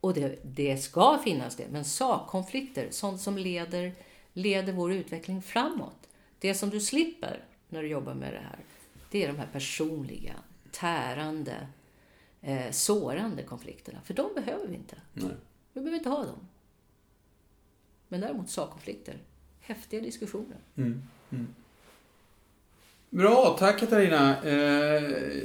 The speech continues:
Speaker 2: ska vi säga så? Att vi, vi, eh, avslutar avsnitt sex här.
Speaker 1: Ja.
Speaker 2: Ehm.
Speaker 1: Vi kan väl återkomma lite längre fram med nya erfarenheter.
Speaker 2: Det kan vi absolut göra.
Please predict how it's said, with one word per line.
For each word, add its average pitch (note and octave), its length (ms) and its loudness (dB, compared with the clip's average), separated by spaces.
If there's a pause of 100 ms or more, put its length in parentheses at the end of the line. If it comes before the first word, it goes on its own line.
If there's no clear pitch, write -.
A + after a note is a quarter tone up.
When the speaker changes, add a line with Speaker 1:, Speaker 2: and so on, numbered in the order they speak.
(280)
Speaker 2:
ska - 180 0
vi F#3 100 4
säga G#3 400 6
så? F2+ 360 2 (960)
Att G#2+ 200 -4
vi, G#2+ 260 0
vi, G2+ 500 -4
eh, G#2 240 -4
avslutar F#2+ 400 -8
avsnitt G#2+ 420 -6
sex - 500 -6
här. - 240 -10 (160)
Speaker 1:
Ja. - 80 -12
Speaker 2:
Ehm. F#2 580 -2 (1200)
Speaker 1:
Vi F#3+ 160 -4
kan F#3+ 120 -4
väl G#3+ 100 -6
återkomma - 420 -6
lite B3 200 -12
längre G#3 240 -4
fram G3+ 220 -6
med G3+ 80 -2
nya F#3+ 240 -4
erfarenheter. E3+ 560 -10 (500)
Speaker 2:
Det B2+ 140 0
kan - 180 -8
vi B2 60 2
absolut A2+ 420 2
göra. A#2 260 4